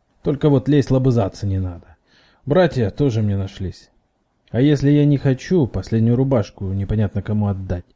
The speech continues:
тогда ты сдохнешь", резко ответил Дэн.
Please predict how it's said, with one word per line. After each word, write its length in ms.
тогда 260
ты 100
сдохнешь", 640
резко 340
ответил 360
Дэн. 240